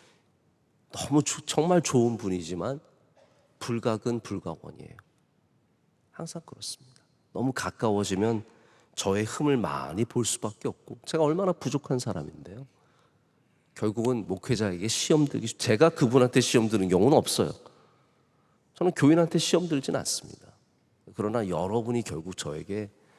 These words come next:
시험 들 수 있기 때문에 너무 가까워지는 것이 좋지 않다는 겁니다.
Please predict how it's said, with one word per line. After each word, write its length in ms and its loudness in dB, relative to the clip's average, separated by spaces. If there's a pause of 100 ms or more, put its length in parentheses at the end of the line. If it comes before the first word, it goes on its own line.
(120)
시험 360 2
들 140 -2
수 180 -2
있기 200 -6
때문에 560 -6 (640)
너무 220 -12
가까워지는 760 -6
것이 260 -10
좋지 380 -8
않다는 480 -10
겁니다. 480 -18